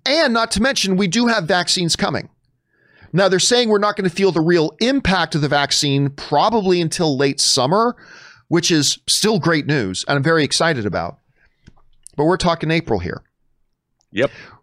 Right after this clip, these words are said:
Speaker 1: Rob, yesterday you and I talked about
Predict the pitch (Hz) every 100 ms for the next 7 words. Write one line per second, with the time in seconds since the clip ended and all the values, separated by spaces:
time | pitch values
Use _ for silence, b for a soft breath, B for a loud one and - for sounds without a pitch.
0 | _ _ - 233 240 202 277 - 339 302
1 | 202 180 208 170 147 147 143 - 147 143
2 | 139 135 120 107 107 - -